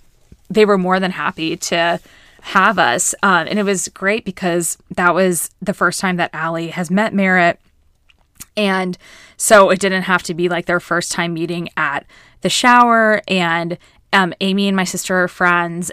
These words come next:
and everyone just got to catch up, and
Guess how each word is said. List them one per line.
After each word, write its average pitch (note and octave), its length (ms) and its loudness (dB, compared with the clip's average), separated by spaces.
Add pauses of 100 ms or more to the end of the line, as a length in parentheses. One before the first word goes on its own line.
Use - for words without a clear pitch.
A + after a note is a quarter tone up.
and D#3+ 340 -6
everyone F#3 340 -2
just F3 220 -6
got D#3+ 240 -6
to D#3+ 320 -4 (380)
catch - 340 -2
up, F3 360 -4
and E3+ 300 -2